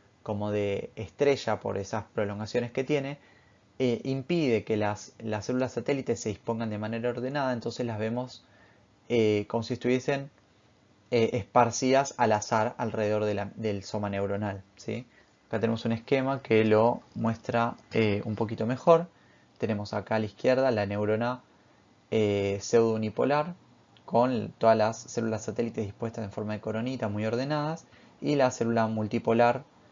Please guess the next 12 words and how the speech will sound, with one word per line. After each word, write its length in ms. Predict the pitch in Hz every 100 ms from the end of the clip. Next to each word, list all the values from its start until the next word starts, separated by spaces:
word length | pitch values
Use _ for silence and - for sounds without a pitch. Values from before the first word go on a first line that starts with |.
| _ _
con 180 | - 117
todas 140 | 113 113
las 140 | 104
células 300 | 120 113 107
satélites, 640 | 113 113 113 113 123 - - -
eh, 480 | 113 98 98 98 95
di-, 260 | - 107 110 113
eh, 360 | 110 98 98 95 - - _ - - _ _ -
dispuestas 580 | 104 90 - 117 131
de 80 | 117
manera 340 | 104 104 104 104
desordenada, 800 | 104 - 101 98 98 98 107